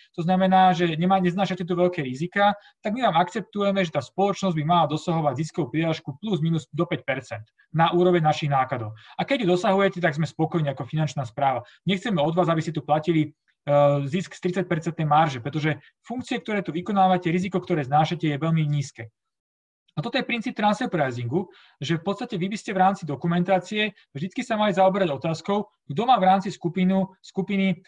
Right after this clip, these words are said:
takzvané rozhodovacie právo, to hlavné rozhodovacie právo. Teraz nemyslí sa operatívne rozhodovanie, že čo vyrobiť, ako vyrobiť,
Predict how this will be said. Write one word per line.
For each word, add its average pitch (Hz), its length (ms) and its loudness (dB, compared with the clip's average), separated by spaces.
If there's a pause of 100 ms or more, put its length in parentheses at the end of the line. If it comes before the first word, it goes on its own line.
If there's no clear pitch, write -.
(120)
takzvané 175 320 0
rozhodovacie 196 560 0
právo, 165 640 2
to - 80 -14
hlavné 196 400 2
rozhodovacie 175 480 0
právo. 160 320 2
Teraz 151 160 -4
nemyslí 208 320 -4
sa 185 80 -4
operatívne 165 640 0
rozhodovanie, 135 480 -2
že 120 160 -8
čo 160 160 -4
vyrobiť, 147 400 0
ako 147 160 -12
vyrobiť, 180 200 -2